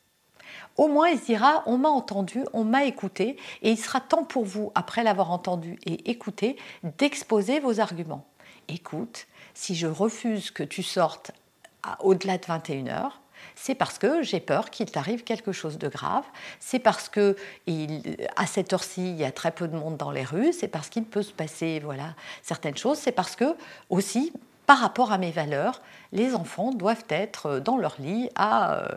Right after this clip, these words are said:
vingt heures et se coucher à vingt et une heures trente, par exemple. Ou on doit passer la soirée en famille. »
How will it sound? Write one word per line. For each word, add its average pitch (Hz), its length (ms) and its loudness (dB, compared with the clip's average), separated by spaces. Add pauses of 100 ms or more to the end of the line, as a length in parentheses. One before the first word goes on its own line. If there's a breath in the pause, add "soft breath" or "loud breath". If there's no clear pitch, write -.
vingt 196 360 0
heures 202 380 6
et 240 100 0
se 214 140 -4
coucher 180 500 -4
à 269 120 4
vingt 302 240 -4
et 285 40 -2
une 254 120 -2
heures 220 140 -4
trente, - 380 -14 (100)
par - 180 0
exemple. - 480 -12 (760 loud breath)
Ou 247 180 2
on 196 120 2
doit 202 200 4
passer 196 340 0
la 165 120 0
soirée 165 440 -6
en 233 120 0
famille. » 170 440 -12